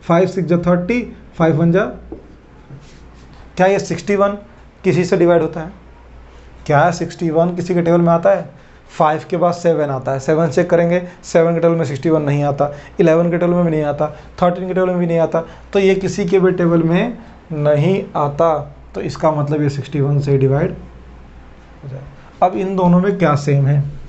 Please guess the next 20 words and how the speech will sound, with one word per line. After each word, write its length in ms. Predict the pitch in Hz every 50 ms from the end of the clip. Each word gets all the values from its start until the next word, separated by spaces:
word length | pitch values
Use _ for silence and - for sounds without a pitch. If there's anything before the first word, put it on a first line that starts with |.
| - - - - - - - - - - - - - - - - - - - -
तो 60 | - 165
पहले 240 | 147 160 165 175
तो 100 | 170 185 175
प्राइम 320 | - 185 160 156 165 165
फैक्टर 320 | - 165 151 143 - 151 139
लिखेंगे, 440 | 127 139 - - 139 135 135 139 - - - - - - - - - - - - -
दो 180 | 131 151 165 170
सौ 140 | 170 196 185
बारह 220 | 170 170 175 180
को 120 | 175 185
लिख 140 | 185 180 170 -
सकते 280 | - 180 175 - 185
हैं 340 | 175 170 185 196 - - - - - - - - - - - -
टू 180 | 190 190 190 180
इंटू 340 | 180 175 175 175 180 180 175
टू 280 | 175 180 185 185 185 180
इंटू 360 | 180 180 175 170 - 185 170
फिफ्टी 440 | - - 160 147 - - 202 190 196 -
थ्री 380 | - - 190 202 208 233 233 220 - - - - - - - - - -
और 220 | 135 143 143 143